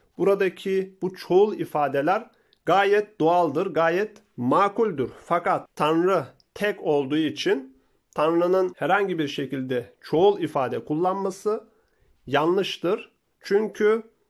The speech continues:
söylediğimiz gibi Tanrı tektir. Dolayısıyla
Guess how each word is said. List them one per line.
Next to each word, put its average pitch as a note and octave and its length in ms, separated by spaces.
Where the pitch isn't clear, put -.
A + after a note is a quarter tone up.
söylediğimiz F#3+ 680
gibi G3+ 360
Tanrı F3 560
tektir. G3+ 640
Dolayısıyla G#3 880